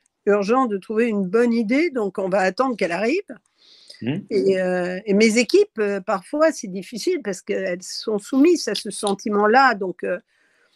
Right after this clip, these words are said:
Speaker 1: on est prêt à présenter des trucs, euh, dont on ne sait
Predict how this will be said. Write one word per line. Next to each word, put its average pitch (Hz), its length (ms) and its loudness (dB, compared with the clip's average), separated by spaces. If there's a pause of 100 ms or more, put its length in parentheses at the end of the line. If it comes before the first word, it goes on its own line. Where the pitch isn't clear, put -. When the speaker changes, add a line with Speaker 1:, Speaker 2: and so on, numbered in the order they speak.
(420)
Speaker 1:
on 190 160 0
est 208 100 4
prêt 240 240 0
à 208 80 2
présenter 214 560 -4
des 196 160 -6
trucs, - 460 -8
euh, 180 320 -6
dont 180 320 -8
on 208 60 -8
ne - 20 -6
sait 226 320 -6